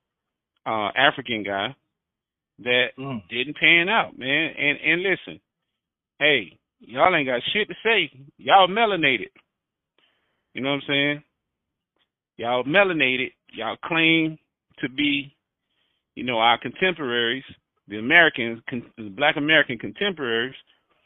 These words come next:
Speaker 1: but y'all just don't pan out when y'all come to play sports over here, bro.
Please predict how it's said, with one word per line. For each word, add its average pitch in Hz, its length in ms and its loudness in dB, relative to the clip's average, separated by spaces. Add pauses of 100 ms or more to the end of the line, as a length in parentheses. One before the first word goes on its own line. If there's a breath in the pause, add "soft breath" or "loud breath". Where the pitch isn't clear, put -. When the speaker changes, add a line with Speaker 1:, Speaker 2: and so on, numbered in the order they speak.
(280)
Speaker 1:
but 170 160 -12
y'all 208 200 2
just 190 200 -8
don't 190 200 -4
pan 220 260 -2
out 233 200 0
when 196 120 -6
y'all 208 260 2
come 220 120 -2
to 208 60 -6
play 214 280 -4
sports 240 320 -4
over 143 200 0
here, 110 180 -8
bro. 131 180 -8